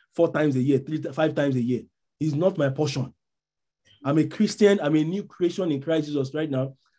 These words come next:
Sickness every five times a year is not my portion. It's not meant to be. Sickness is not, is a foreign body in my body. Ah! I went to, after that,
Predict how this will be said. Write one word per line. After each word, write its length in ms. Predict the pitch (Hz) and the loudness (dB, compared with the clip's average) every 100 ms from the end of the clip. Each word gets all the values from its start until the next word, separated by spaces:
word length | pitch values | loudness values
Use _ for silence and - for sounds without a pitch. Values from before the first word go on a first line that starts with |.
| _ - | _ -14
Sickness 500 | - 220 214 214 208 | -6 -2 2 2 4
every 200 | 185 175 | 2 2
five 240 | - 190 | 0 -2
times 220 | 185 175 147 | 2 2 2
a 60 | |
year 180 | 139 165 | 2 2
is 80 | 135 | 2
not 140 | 156 | -2
my 100 | 135 | -2
portion. 260 | 123 151 147 | -4 -6 -4
It's 100 | 156 | -2
not 140 | 160 185 | 0 2
meant 240 | 170 160 | 0 0
to 80 | 135 | -2
be. 180 | 143 131 | -4 -6
Sickness 420 | - 185 214 196 | -8 -6 -2 -2
is 80 | 151 | -2
not, 140 | 170 | -4
is 140 | 151 143 | -2 -2
a 100 | 143 | -2
foreign 360 | - 202 202 | 0 0 2
body 240 | 175 175 185 | 0 0 0
in 40 | |
my 120 | 156 | 0
body. 320 | 156 180 123 - _ _ _ _ _ _ _ _ _ 330 320 _ _ _ _ _ _ _ _ _ _ 233 214 - _ _ _ _ _ _ _ _ _ _ _ _ _ _ | 0 -4 -6 -10 _ _ _ _ _ _ _ _ _ -20 -20 _ _ _ _ _ _ _ _ _ _ -6 -6 -10 _ _ _ _ _ _ _ _ _ _ _ _ _ _
Ah! 320 | 453 523 226 - - _ _ _ _ _ _ _ _ _ _ _ _ _ | -2 -2 -4 -6 -16 _ _ _ _ _ _ _ _ _ _ _ _ _
I 140 | 143 | -2
went 280 | 143 175 190 | 0 0 0
to, 260 | 147 131 - | -4 -6 -4
after 280 | 160 208 208 | -6 -2 0
that, 220 | 175 170 | 0 -2